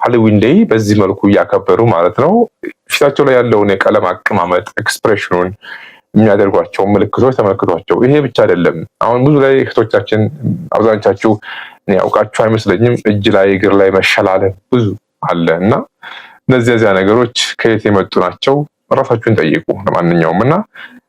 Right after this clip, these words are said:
እኛ እንደ ኖህ መርከብ መልእክቱን ማስተላለፍ ነው ከእኔ የሚጠበቀው። ከእናንተ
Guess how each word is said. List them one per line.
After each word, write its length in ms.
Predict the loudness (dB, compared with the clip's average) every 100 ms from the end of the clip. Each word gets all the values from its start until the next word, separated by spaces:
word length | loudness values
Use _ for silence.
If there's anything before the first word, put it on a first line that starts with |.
| _ 0
እኛ 140 | 2 4
እንደ 140 | 2 2
ኖህ 160 | 2
መርከብ 280 | 2 0 0
መልእክቱን 400 | 2 0 -2 -4
ማስተላለፍ 420 | -4 -2 -2 -2
ነው 100 | -2
ከእኔ 160 | -2 -2
የሚጠበቀው። 580 | -2 0 -2 -2 -2 -2 -4 -18 -20 -20 _ -10
ከእናንተ 340 | -2 0 0